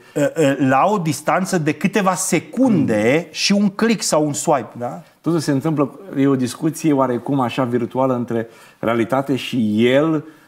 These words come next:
Speaker 2: uh, are impresia că el este cel mai bine de acolo.
Speaker 1: Bunicul pământului, da.
Speaker 2: Exact.
Speaker 1: Exact.
Speaker 2: E,
Speaker 1: Da.
Speaker 2: e, e destul de discutat. Acum, totuși, haideți să terminăm cu o concluzie,
Speaker 1: Da.
Speaker 2: pentru că n-aș vrea să lăsăm, uh, lucrurile. Într-adevăr, e bătălia aceasta.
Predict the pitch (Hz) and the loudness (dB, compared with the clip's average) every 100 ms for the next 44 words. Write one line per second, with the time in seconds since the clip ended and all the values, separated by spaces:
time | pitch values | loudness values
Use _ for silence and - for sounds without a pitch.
0 | _ - - - 135 143 127 - 143 147 | _ -8 -6 -2 0 -2 -6 -4 -4 -2
1 | 135 135 127 143 135 127 147 127 127 120 | -4 0 0 2 0 -4 -4 -2 -4 -6
2 | - 147 135 127 123 131 120 113 156 381 | -2 -2 0 -2 0 0 0 0 0 2
3 | - - 359 359 269 233 170 - 190 120 | 2 2 0 -2 -4 -4 -4 -4 -4 -6
4 | 95 - 131 143 120 - - - 123 113 | -8 -10 -12 -6 -6 -6 -14 -20 -18 -4
5 | 131 175 165 175 165 - 151 131 117 - | 0 2 2 2 0 0 0 0 -2 -4
6 | 104 95 117 175 226 214 - - 175 190 | -4 -2 -2 0 2 0 -2 -6 -4 -2
7 | 190 175 190 175 170 160 147 151 160 - | -2 -2 -2 -2 -2 0 0 2 0 0
8 | 135 113 110 104 92 98 104 104 - - | 0 0 0 0 0 0 0 0 -2 -10
9 | - - 123 135 147 156 156 147 147 127 | -18 -6 -4 0 0 0 -2 0 0 0
10 | 120 139 127 123 117 113 113 107 107 120 | -2 -2 0 2 2 2 0 0 0 0
11 | 151 147 143 117 123 117 117 120 143 135 | 0 2 2 2 2 0 0 0 0 0
12 | 117 117 - 139 143 | -6 -8 -4 -4 -4